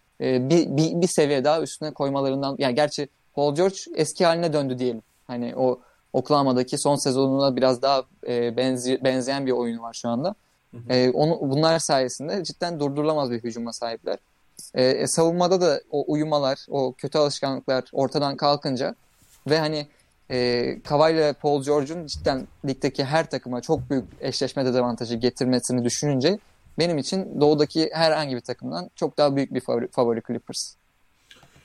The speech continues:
Speaker 2: Ee, şimdi söylediklerine <coughs> katılıyorum. Kesinlikle katılıyorum. Ee, burada şey var abi, Paul George ve Kawhi Leonard,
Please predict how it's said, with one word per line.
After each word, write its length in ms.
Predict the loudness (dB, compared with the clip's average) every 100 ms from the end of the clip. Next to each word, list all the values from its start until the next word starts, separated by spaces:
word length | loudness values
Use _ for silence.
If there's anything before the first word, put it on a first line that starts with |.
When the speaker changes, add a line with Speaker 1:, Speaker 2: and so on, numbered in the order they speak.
| _ _ -20 _ _ _
Speaker 2:
Ee, 420 | -12 -10 -8 -8 -10 -14 -18 -20 -20 -20 -20 -20 -20 -18 -16 -18 -20 -20 -20 -20
şimdi 520 | -12 -8 -8 -8 -12 -16 -20 -20 _ _
söylediklerine 720 | -8 0 0 0 -4 0 0
<coughs> 60 | 0
katılıyorum. 440 | -4 -8 -8 -10 -20 _ _ _
Kesinlikle 460 | -20 -20 -20 -20 -20
katılıyorum. 520 | -20 -20 -20 -20 -20 _ _ _ _ _ -12
Ee, 40 | -10 -8 -10 -12
burada 160 | -12 -12
şey 220 | -8 -8
var 80 | -8
abi, 160 | -10 -12
Paul 180 | -8 -8
George 240 | -8 -10 -12
ve 40 |
Kawhi 340 | -10 -10 -8
Leonard, 240 | -10 -12